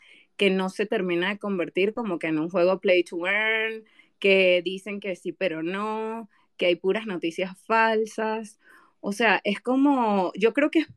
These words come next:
porque es el momento como de la construcción y ya hay plataformas que tienen, o sea, millones y mueven millones de personas que también, es,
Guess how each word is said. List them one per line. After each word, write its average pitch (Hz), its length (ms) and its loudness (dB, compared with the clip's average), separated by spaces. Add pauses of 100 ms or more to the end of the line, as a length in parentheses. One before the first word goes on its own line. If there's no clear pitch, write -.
porque 208 320 0
es 208 100 -4
el 247 80 -2
momento 214 720 -2
como 185 260 0
de 170 100 2
la 165 140 0
construcción 180 1120 -4 (500)
y 180 240 -2
ya 180 380 4
hay 214 220 0
plataformas 202 760 -2
que 196 120 -4
tienen, 185 600 -6 (480)
o 214 140 -6
sea, 185 460 2 (100)
millones 196 1200 0
y 196 120 -2
mueven 185 600 0
millones 190 760 -4 (440)
de 208 160 0
personas 208 500 -4
que 214 160 -4
también, 185 720 -2
es, 190 220 -8